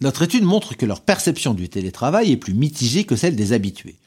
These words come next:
sans doute en raison du contexte sanitaire qui a pu perturber les conditions de vie au-delà du télétravail. Mais ils sont une majorité à considérer que la plupart des aspects de leur vie personnelle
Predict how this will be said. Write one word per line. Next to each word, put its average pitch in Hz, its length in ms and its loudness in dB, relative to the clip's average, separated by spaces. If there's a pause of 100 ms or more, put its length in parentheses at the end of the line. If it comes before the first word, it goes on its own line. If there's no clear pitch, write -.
(160)
sans 90 180 -8
doute 175 200 2
en 101 100 0
raison 113 200 0
du 90 140 -2
contexte 107 460 -2
sanitaire 90 600 0
qui - 100 -2
a - 60 -2
pu 135 140 -12
perturber 117 520 0
les 82 100 -4
conditions 92 460 -4
de 87 120 -4
vie 147 260 -4
au-delà 135 380 4
du 107 180 -2
télétravail. 98 640 -6 (400)
Mais 220 200 2 (280)
ils 165 140 0
sont 185 160 -2
une 104 180 -2
majorité 127 420 2
à 175 80 4
considérer 117 540 0
que 190 80 -2
la 87 140 -2
plupart 143 380 2
des 95 200 -2
aspects 131 240 0
de 98 140 0
leur 92 180 -2
vie 78 160 -14
personnelle 110 640 -2